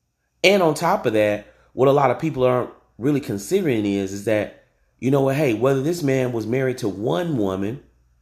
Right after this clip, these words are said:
and they had four children, or if he has four different baby mothers, he's still Nick Cannon.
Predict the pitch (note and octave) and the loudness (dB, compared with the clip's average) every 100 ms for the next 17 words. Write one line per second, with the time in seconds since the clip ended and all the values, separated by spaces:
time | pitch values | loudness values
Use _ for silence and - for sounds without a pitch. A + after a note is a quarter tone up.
0 | _ _ _ _ - A2+ A#2+ G#2+ G#2 G2+ | _ _ _ _ -2 0 2 0 0 -4
1 | G2 G#2 F#2+ F#2 F#2+ - _ _ _ _ | -2 -4 -4 -6 -14 -16 _ _ _ _
2 | _ _ C#3 C3+ C#3 C#3+ C3 A2+ - D#3+ | _ _ 4 6 4 2 2 2 -2 0
3 | D#3+ A#2+ D#3 D#3+ B2 G#2 C#3 A#2+ A2+ D#3 | 0 0 -4 -2 -4 -2 -2 -2 -4 -4
4 | B2 A2 - _ _ _ _ _ _ _ | -4 -6 -10 _ _ _ _ _ _ _
5 | - F#3 - F3+ F3+ D#3 E3 D#3 - E3+ | -4 -2 -2 2 4 4 0 -4 -4 -2
6 | A#2 D2+ | -2 -6